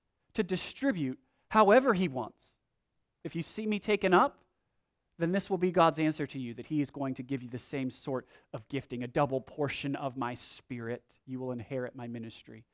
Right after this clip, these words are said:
If you don't see me, then it's not going to work out that way."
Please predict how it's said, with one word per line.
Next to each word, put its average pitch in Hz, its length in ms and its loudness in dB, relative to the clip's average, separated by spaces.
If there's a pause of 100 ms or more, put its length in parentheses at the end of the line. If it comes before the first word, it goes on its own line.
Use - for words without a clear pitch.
(200)
If 185 120 -2
you 196 80 -2
don't 214 300 4
see 147 300 -6
me, 165 320 -2 (720)
then - 100 -12
it's 165 120 -10
not 185 200 -6
going 175 200 -4
to 165 60 -8
work 160 160 -8
out 156 200 -6
that 117 200 -16
way." 101 180 -20